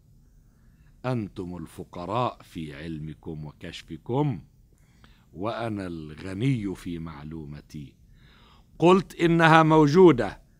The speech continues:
فتشوا عنها تستفيدوا منها، وإن لم تجدوها هذا جهلكم،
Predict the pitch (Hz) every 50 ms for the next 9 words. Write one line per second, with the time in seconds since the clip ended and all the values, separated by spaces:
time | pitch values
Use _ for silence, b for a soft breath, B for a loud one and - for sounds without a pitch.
0 | _ _ _ - - 190 190 190 - 185 165 - 170 165 151 - 180 190 180 151
1 | 185 185 - - 175 147 - - 175 131 175 196 202 180 196 196 208 233 226 190
2 | - 90 87 - - - - - _ b b b b b b b b 127 156 165
3 | 175 185 180 175 175 170 156 - 185 160 156 175 175 156 196 214 208 196 208 208
4 | 196 220 247 262 254 254 240 226 240 - 202 196 180 - 202 196 190 185